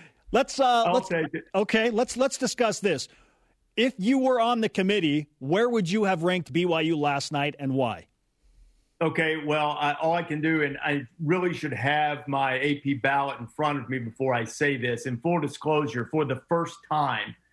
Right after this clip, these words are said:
Speaker 2: uh, in this most recent ballot, I moved Cincinnati ahead of B Y U. Prior to that, I did not have, I had B Y U ahead of Cincinnati because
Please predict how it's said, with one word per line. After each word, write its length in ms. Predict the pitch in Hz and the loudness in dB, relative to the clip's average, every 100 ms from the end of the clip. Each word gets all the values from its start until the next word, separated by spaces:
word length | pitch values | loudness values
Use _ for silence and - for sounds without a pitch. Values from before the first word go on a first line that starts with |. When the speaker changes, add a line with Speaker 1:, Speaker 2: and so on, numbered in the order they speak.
| _ _ 127 | _ _ -2
Speaker 2:
uh, 240 | 131 127 | 0 0
in 120 | 147 135 | -2 -4
this 180 | 131 | -4
most 240 | 147 135 120 | -2 -4 0
recent 440 | 147 143 135 - | 0 0 -6 -4
ballot, 360 | 127 135 123 120 | 0 0 0 0
I 80 | 139 | 0
moved 240 | 147 139 | -2 -2
Cincinnati 580 | 156 120 135 131 127 117 | -4 -4 -2 0 0 -2
ahead 220 | 110 135 | -2 -2
of 100 | 110 | -2
B 140 | 135 | -2
Y 140 | 120 113 | 0 0
U. 220 | 117 107 - | -2 -4 -8
Prior 600 | - 131 156 143 135 127 | -2 0 2 0 -4 -6
to 60 | 131 | -4
that, 380 | 123 123 117 - | 0 0 -2 -4
I 120 | 123 | -4
did 220 | 110 120 | -2 -2
not 280 | 127 143 - | 0 0 -2
have, 260 | 123 113 110 - - | -4 -4 -4 -8 -2
I 80 | 139 | 0
had 120 | 123 | 0
B 120 | 139 | 0
Y 140 | 135 | 0
U 220 | 127 131 123 | 0 -2 -2
ahead 120 | 127 | -2
of 100 | 117 | -2
Cincinnati 640 | - 135 120 123 127 143 151 | -4 -6 -4 -2 0 0 -2
because 420 | 143 139 123 | -4 -2 -4